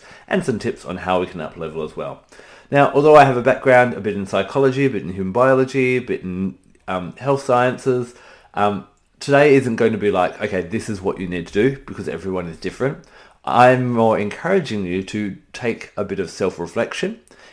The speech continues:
and then go out and explore, "How can I up level on these ten pillars, probably the lowest pillars?" And w-, I'm go-, at the end of the episode, I'm gonna tie it all nicely together in a beautiful little bow, and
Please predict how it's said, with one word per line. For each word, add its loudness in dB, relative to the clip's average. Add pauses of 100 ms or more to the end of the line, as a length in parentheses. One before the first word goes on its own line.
(120)
and -4
then -2
go 6
out 4
and -6
explore, 0
"How 0
can -4
I 0
up -8
level -4 (360)
on 0 (100)
these 0
ten -8
pillars, -2
probably -4
the -4
lowest -4
pillars?" -16 (520)
And 0
w-, -8
I'm -4
go-, -2
at -2
the 0
end 2
of -2
the -8
episode, -4 (420)
I'm -14
gonna -6 (100)
tie 4
it 8
all 2 (140)
nicely -2
together -2
in -10
a -6
beautiful -8
little 4
bow, 0
and -6